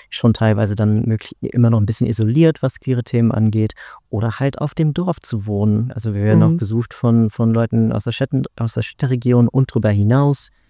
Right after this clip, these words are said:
Speaker 1: die halt auch sich einfach nicht sicher fühlen würden, in so einem engen Kreis quasi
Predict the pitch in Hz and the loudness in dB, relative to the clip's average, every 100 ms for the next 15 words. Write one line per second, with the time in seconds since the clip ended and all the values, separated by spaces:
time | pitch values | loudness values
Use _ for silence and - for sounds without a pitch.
0 | _ _ _ 120 117 107 107 - - - | _ _ _ 0 2 2 0 -4 -10 -10
1 | 110 101 110 110 98 104 131 - - 113 | -10 -6 -2 -4 -4 -4 -4 -2 0 2
2 | 113 101 101 113 110 104 104 - 113 107 | 4 2 0 2 4 2 0 -2 0 2
3 | 107 107 107 104 - 104 131 - 110 104 | 0 2 0 0 -2 -2 -4 -4 -6 -4
4 | 107 104 | -2 -4